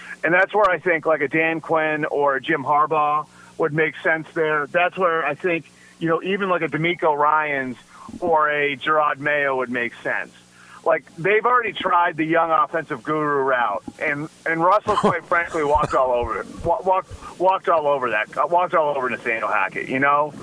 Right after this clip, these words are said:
Speaker 1: So I, I think the main thing now is finding somebody who's got the ability to leverage the strength to stand up to Russell Wilson and tell him no on a bunch of things. And, um, the hard thing about that is a lot of guys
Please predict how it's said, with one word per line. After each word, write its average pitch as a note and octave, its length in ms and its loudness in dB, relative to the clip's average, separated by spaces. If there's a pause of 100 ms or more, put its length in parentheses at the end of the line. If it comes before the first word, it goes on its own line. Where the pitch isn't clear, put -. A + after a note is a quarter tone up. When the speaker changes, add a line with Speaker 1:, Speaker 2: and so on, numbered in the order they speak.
(360)
Speaker 1:
So F3 220 2
I, E3 320 0
I F3 60 0
think F#3 160 -6
the G3 80 0
main F#3+ 360 -2
thing E3+ 220 -4
now E3 480 0
is - 60 -18
finding F3 440 -2
somebody D3+ 500 -2 (580)
who's F3+ 200 0
got E3+ 380 2
the D#3+ 440 -2
ability F#3+ 520 2
to F3 80 -2
leverage E3 420 0
the D3 140 -8
strength E3 500 -4
to D#3 120 -4
stand D3+ 360 0
up C#3+ 180 0
to D3+ 80 -4
Russell C#3+ 360 0
Wilson C#3+ 320 0
and C3 100 -8
tell D#3+ 220 0
him D3+ 120 -2
no C#3+ 240 2
on B2+ 120 0
a A#2+ 40 -4
bunch G#2+ 260 -4
of A2 100 -12
things. F2+ 320 -6 (580)
And, D#3 500 2
um, C#3+ 420 2
the D3+ 120 -2
hard F#3+ 260 2
thing F#3+ 140 0
about E3+ 300 2
that F#3+ 260 2
is D3+ 340 -2 (540)
a E3 60 4
lot F#3 240 2
of F#3 80 -2
guys E3+ 340 0